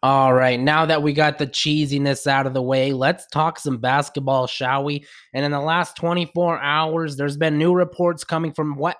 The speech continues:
actually happened with that players' meeting, and there's been new developments in this boycotting story, so let's just get this thing going.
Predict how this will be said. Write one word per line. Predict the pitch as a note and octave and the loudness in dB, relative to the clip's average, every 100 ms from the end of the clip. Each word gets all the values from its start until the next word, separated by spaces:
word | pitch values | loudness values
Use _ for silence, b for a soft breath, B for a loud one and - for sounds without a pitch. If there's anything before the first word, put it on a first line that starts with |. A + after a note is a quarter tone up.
| - | -8
actually | D#3+ D#3+ - D#3+ | -8 -8 -8 -4
happened | D#3 D3+ D#3 | -2 -2 -2
with | D3 D3 | -4 0
that | D#3 C#3 | 0 0
players' | D3+ D3+ D3+ C#3 | 0 2 2 0
meeting, | C#3+ D3+ D3+ D3+ B B | -2 0 0 -2 B B
and | - | -4
there's | C3 C3 | -2 0
been | C#3+ C3+ | 0 0
new | B2+ E3+ | 2 2
developments | D#3+ D3+ D#3+ E3 D3+ D3 - - | 4 2 4 4 2 0 -2 -2
in | D#3+ E3 | -2 0
this | D#3+ C3+ | -4 -4
boycotting | C3 D3+ D3+ - D3 D3 | -4 -2 -2 -4 -4 -4
story, | - D3+ D3+ | -6 -4 -4
so | C#3+ C3+ | -2 -4
let's | C#3+ E3+ - | -2 -4 -6
just | E3 D3+ | -6 -4
get | D3 D3 | -2 -2
this | D3 C#3+ | -2 -4
thing | - C#3 C3 | -2 -4 0
going. | C3+ C3+ | 0 0